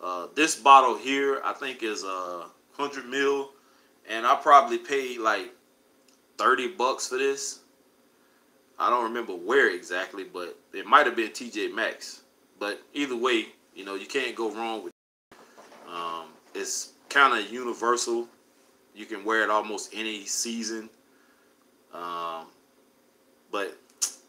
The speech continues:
that's about all I got to say about that one. And like I said before, this is the one I'm wearing now. Uh, if you don't have this one from T J Maxx, if you can find it, pick it up. It's called Cedar and Salt Sport.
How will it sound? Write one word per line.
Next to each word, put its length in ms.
that's 180
about 240
all 180
I 80
got 200
to 60
say 160
about 280
that 200
one. 240
And 160
like 220
I 60
said 300
before, 580
this 200
is 140
the 80
one 200
I'm 160
wearing 300
now. 340
Uh, 400
if 180
you 80
don't 260
have 300
this 220
one 200
from 240
T 160
J 200
Maxx, 400
if 120
you 100
can 180
find 360
it, 320
pick 200
it 100
up. 300
It's 100
called 320
Cedar 380
and 100
Salt 340
Sport. 400